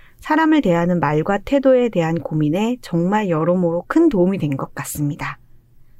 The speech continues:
아, 그리고 제가 레즈비언 여성인데요.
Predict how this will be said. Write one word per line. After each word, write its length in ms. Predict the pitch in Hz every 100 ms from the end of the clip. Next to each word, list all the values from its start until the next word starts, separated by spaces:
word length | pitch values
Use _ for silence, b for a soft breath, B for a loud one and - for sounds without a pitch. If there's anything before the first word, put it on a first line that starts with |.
| - - - -
아, 220 | 165 165 156
그리고 280 | 214 220 240
제가 320 | 165 151 175
레즈비언 560 | 156 160 247 254 240 214
여성인데요. 720 | 285 175 160 147 135 214 -